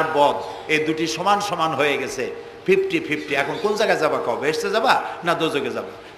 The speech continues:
ব্যবসায়ী লোকটা কিছু জানে না, সে কয় যে, "ফেরেশতা ভাই, আমি তো দোজকে চিনি না, বেহেশতেও চিনি না, সারা জীবন ব্যবসা করছি, যে জায়গায় গেলে আমার দুই টাকা লাভ হয়, ওইখানে আমার পাঠাও।" তো মানুষ লাভ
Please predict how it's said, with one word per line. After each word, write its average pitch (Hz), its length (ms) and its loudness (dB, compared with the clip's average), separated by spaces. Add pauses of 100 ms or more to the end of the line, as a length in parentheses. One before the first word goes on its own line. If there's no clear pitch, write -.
ব্যবসায়ী 170 480 2 (200)
লোকটা 156 300 -2
কিছু 165 320 -6
জানে 123 280 -2
না, 117 140 -8
সে 180 160 -6
কয় 196 200 -2
যে, 190 60 -4
"ফেরেশতা 190 540 -4
ভাই, 185 200 2 (340)
আমি 190 300 2
তো 214 80 0
দোজকে 190 420 0
চিনি 214 240 -2
না, 214 100 -2
বেহেশতেও 185 460 -2
চিনি 127 220 -8
না, 143 140 -6
সারা 202 260 0
জীবন 196 240 -2
ব্যবসা 165 340 -2
করছি, 123 340 -8 (260)
যে 175 200 -2
জায়গায় 247 280 6
গেলে 240 240 6
আমার 220 240 4
দুই 233 140 -2
টাকা 226 240 2
লাভ 220 380 8
হয়, 180 220 6
ওইখানে - 300 4
আমার 170 180 2 (100)
পাঠাও।" 135 340 -2 (2000)
তো 214 60 0
মানুষ 254 520 10
লাভ 247 360 12